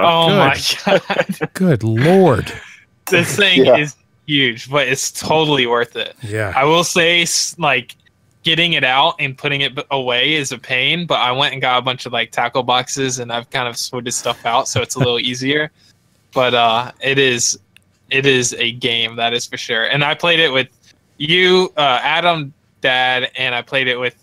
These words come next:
Speaker 1: uh, Will from Tantrum House, and I think he enjoyed it as well, even though it's not his style of game. I think he can definitely see and, like, respect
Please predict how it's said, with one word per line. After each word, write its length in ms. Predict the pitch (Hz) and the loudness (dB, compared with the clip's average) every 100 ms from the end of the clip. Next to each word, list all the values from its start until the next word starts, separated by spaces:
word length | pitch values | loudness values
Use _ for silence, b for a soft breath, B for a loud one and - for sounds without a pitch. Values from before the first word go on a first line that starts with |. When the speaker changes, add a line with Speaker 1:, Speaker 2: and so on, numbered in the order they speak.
| - | -10
Speaker 1:
uh, 220 | 131 120 117 | -6 -4 -4
Will 280 | 123 123 117 | -4 -4 -6
from 200 | 120 117 | -12 -10
Tantrum 520 | 135 117 123 120 120 | -6 -6 -8 -12 -6
House, 360 | 113 113 120 | -4 -2 -4
and 100 | 131 131 | -4 -4
I 60 | |
think 240 | 135 175 160 | -2 -2 0
he 160 | - | 0
enjoyed 380 | 156 147 135 123 | 0 2 0 0
it 80 | 117 | -4
as 140 | 120 123 | -6 0
well, 300 | 123 143 131 | 2 2 0
even 220 | 135 131 | -2 0
though 120 | 127 127 | 2 0
it's 120 | - | 0
not 180 | 123 123 | -2 0
his 140 | 131 | -2
style 300 | - 120 120 | -2 0 0
of 80 | 117 | 0
game. 300 | 120 123 147 - B B _ 131 | -2 -2 -4 -8 B B _ -6
I 60 | |
think 200 | 127 139 | -2 -2
he 220 | - 131 123 | 0 0 0
can 180 | - 120 | -6 -4
definitely 500 | 123 117 120 117 117 | -4 -2 -6 -6 -6
see 380 | - 120 120 | -2 0 0
and, 120 | 117 117 | -2 -4
like, 200 | 117 - | -10 -8
respect 680 | - - 120 123 - - | -8 -4 -2 -2 -4 -10